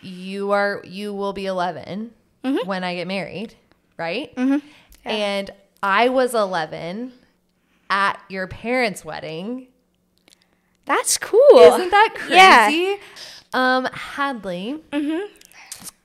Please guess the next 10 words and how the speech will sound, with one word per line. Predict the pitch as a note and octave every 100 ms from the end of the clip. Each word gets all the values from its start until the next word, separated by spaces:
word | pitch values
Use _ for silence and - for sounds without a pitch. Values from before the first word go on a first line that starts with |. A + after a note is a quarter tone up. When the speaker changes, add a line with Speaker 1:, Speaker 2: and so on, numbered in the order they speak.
| _
Speaker 1:
I | A3+ A3+ A#3 A#3 A#3+
wanted | G#3 G#3+ A3 B3+
to | D4+ A3
ask | G3 - - -
you, | F3 E3+ F3+ A#3 C4 - - - _ -
um, | A3 A3+ A3+ A3+ A#3 -
what | G#3 F#3 G#3+ A#3+ C4+
are | D4 D#4
some | - F4 E4+ C4+
ways | G#3 F#3 F#3 F#3 F#3+